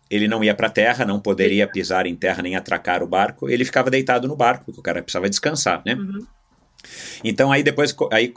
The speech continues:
Speaker 1: aí comecei a imaginar isso, assim, tipo, meu, claro, é uma coisa super excessiva, cento e setenta dias nadando, mas eu nunca tinha imaginado que a natação poderia causar tanto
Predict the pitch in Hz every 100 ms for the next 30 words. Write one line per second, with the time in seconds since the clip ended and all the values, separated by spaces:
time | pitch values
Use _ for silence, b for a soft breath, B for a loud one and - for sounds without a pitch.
0 | - 113 117 131 127 - 131 131 127 127
1 | 127 123 135 117 127 - 92 92 92 98
2 | 104 110 82 - _ _ _ _ _ -
3 | 98 82 69 69 - 69 78 - 80 78
4 | - 104 104 85 80 - 92 - 98 113
5 | 107 - 104 123 127 87 92 - 95 101
6 | 90 82 87 92 95 85 117 131 - B
7 | B B B B B _ 92 101 101 104
8 | 104 95 - - - 104 117 113 131 123
9 | 127 117 113 113 117 113 117 110 110 107
10 | 107 104 107 - 101 95 98 101 98 98
11 | 107